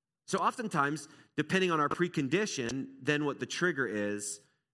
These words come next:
will lead it in a certain direction. So if you wake up and it's a good day, and you're, like, really excited about the day, and then you get good news, you can see, like, emotionally you're having a really good day. And the coffee just, just hit, just perfect.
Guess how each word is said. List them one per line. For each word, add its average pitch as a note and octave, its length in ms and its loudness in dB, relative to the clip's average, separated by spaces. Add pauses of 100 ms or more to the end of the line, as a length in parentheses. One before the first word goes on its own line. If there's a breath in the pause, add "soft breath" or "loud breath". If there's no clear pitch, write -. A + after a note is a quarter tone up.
(120)
will A#2 100 -2
lead A#2+ 160 2
it G#2 80 -2
in G#2+ 60 -4
a G#2 40 -4
certain G2+ 220 -6
direction. G#2 380 -4
So C#3+ 100 -2
if C#3 140 -4
you D#3 80 0
wake F#3 240 0
up F3 180 0
and B2+ 80 -4
it's A#2+ 120 -6
a A#2+ 40 -4
good A#2+ 240 -2
day, A2 340 -2 (1900)
and A#2+ 80 -2
you're, D3 120 4
like, C3 120 2
really D#3 280 4
excited E3+ 340 2
about G2 220 -6
the G2 80 -12
day, F2 260 -6
and B2 80 2
then D3 80 4
you D3+ 80 2
get D#3 260 0
good C3+ 220 2
news, D3 340 2 (200 loud breath)
you E3 120 2
can E3+ 120 0
see, F#3 160 4
like, D3+ 160 2
emotionally D#3 480 2
you're C3+ 100 4
having B2+ 240 2
a A2+ 40 2
really A#2+ 260 2
good G2 180 -2
day. E2+ 240 -4 (1040)
And A2 80 -10
the A#2 40 -2
coffee D#3+ 360 0
just, B2 300 -4
just - 260 -8
hit, - 260 -4
just - 200 -14
perfect. - 480 -10